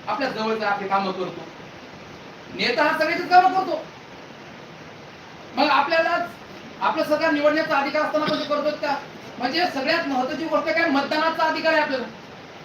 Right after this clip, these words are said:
कलम तीनशे सव्वीस मध्ये सांगितले प्रत्यक्ष प्रौढ मतदार पद. महिलांना सुद्धा, ह्या तर मतदानालाच कधी गेल्या नाही, मतदानच काय काय माहित नसतं,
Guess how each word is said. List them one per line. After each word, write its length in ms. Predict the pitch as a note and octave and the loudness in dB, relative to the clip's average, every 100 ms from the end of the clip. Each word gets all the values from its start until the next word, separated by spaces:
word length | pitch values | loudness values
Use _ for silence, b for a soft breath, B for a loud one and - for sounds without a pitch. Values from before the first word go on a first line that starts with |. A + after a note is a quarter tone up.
| - - - - - | -18 -18 -18 -18 -2
कलम 220 | C4 C#4+ | 2 4
तीनशे 220 | C#4+ D4+ | 2 0
सव्वीस 240 | D#4+ D4 C#4+ | -2 -2 0
मध्ये 200 | D4+ D4+ | -2 -2
सांगितले 280 | D#4 D#4 D#4+ | -2 0 2
प्रत्यक्ष 380 | D4+ D4+ D#4+ | 2 0 -2
प्रौढ 220 | D4 D4 D4 | 2 4 4
मतदार 340 | D4 - D4 | 2 2 2
पद. 200 | D4 - - - - - - - - - - - - - - - | 2 -2 -6 -14 -16 -16 -18 -18 -16 -18 -18 -18 -18 -18 -16 -4
महिलांना 360 | B3 C#4+ D#4+ D#4 | 4 4 4 2
सुद्धा, 260 | - C#4+ C#4 - | 0 0 0 0
ह्या 120 | B3 D#4 | -4 -2
तर 60 | |
मतदानालाच 500 | D4 D4 D#4 D#4 D#4+ | 2 2 4 4 4
कधी 160 | D#4 D4+ | 2 2
गेल्या 260 | D4 C#4+ | 6 6
नाही, 160 | C#4 B3+ | 6 2
मतदानच 400 | A#3 A#3+ D4 D4 | -2 0 2 2
काय 160 | D4 C#4 | 4 4
काय 140 | C4+ | 4
माहित 260 | C4 C4 B3+ | 2 0 -2
नसतं, 320 | A#3 A3 G#3+ | -4 -6 -10